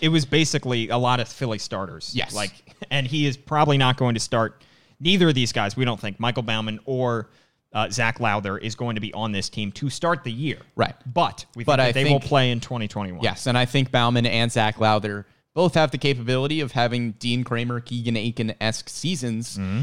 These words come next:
Speaker 2: in twenty twenty-one. So I like that we're both taking a gamble on those two guys, and I think they are, are pretty solid as the number three in both of our rotations.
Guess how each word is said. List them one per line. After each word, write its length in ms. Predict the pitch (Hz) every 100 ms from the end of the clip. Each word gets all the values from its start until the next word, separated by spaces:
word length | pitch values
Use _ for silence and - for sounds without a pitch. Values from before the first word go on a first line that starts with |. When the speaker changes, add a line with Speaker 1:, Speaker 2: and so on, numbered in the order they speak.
| 147
Speaker 2:
in 180 | 131 131
twenty 280 | 131 131 131
twenty-one. 580 | 131 131 131 123 139
So 180 | 165 143
I 60 | 127
like 220 | 131 123
that 120 | 127
we're 80 | 120
both 300 | 110 117 117
taking 460 | - 117 110 107 107
a 100 | 107
gamble 500 | 98 107 104 104 101
on 220 | 104 104 104
those 240 | 101 98
two 160 | 113 98
guys, 320 | 98 107 127
and 80 | 113
I 60 |
think 300 | 107 123 117
they 120 | 123 113
are, 220 | 107 107 -
are 100 | 123
pretty 300 | - 202 170
solid 480 | - 156 135 117 104 - - -
as 240 | 131 123
the 80 | 127
number 280 | 120 123 117
three 340 | - 120 117
in 220 | 113 110 107
both 240 | 113 117
of 80 | 113
our 160 | 107
rotations. 680 | 101 98 - 85 - - -